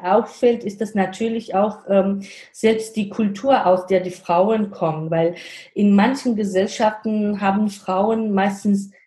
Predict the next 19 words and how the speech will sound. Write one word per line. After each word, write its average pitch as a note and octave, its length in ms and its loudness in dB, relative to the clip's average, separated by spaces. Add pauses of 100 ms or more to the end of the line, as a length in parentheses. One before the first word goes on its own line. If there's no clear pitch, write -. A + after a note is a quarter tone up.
(120)
weniger F#3 1080 2
Wert F3+ 580 2
als F3+ 220 -4
Männer G#3 480 0
und, G3+ 220 0
äh, G3 140 0
natürlich G#3 520 0
werden G#3 280 -2
sie G#3+ 80 2
auch G#3+ 140 2
so A3 200 -2
großgezogen A3 680 -2
oder G3 180 2
ihnen G3 280 0
gesagt, G3 420 0 (540)
mm, F#3 460 2
„Du A3 160 2
bist B3+ 500 -4 (180)
nur C4+ 260 4